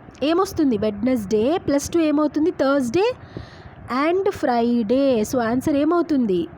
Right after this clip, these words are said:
Friday. Option B is the right answer. So ఇవి టెన్ క్వశ్చన్స్. ఆ,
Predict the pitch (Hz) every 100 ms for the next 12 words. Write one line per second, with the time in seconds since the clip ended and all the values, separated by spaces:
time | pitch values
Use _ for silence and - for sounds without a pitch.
0 | - - 214 202 208 208 262 214 196 -
1 | 202 214 226 196 339 392 285 285 185 175
2 | - 240 156 - - - - - - -
3 | - - - - 254 - 226 226 320 370
4 | 302 240 262 277 247 - 208 196 - 349
5 | 494 - - - - - - 220 220 214